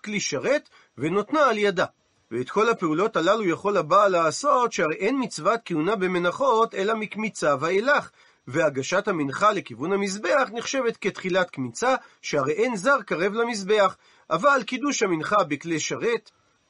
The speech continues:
ויציקת המנחה, ובלילת המנחה, שהרי היא טעונה שמן, כל המלאכות הללו כשרות בזר.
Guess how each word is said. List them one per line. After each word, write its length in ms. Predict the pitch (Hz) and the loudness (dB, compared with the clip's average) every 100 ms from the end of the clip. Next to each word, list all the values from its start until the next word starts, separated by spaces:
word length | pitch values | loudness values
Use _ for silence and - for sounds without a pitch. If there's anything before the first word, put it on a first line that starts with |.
| 170 | -4
ויציקת 680 | 254 240 185 156 190 254 | 0 0 -4 0 2 4
המנחה, 560 | 262 233 214 - 208 180 | 2 2 -2 2 4 4
ובלילת 640 | 156 180 165 196 220 247 226 | 2 -2 -2 0 2 0 0
המנחה, 460 | 208 180 - 226 | 0 0 2 2
שהרי 300 | 190 190 170 | 2 0 0
היא 100 | 175 - | -2 -2
טעונה 400 | 160 151 196 185 | -2 0 0 0
שמן, 440 | 277 302 226 226 - _ | 0 0 2 0 -4 _
כל 200 | - 208 | -2 0
המלאכות 460 | 185 135 131 202 208 | 2 0 -4 -2 0
הללו 380 | 262 302 277 262 | 2 2 2 -2
כשרות 380 | - 226 247 214 | -4 0 0 0
בזר. 380 | 262 226 220 | -2 2 0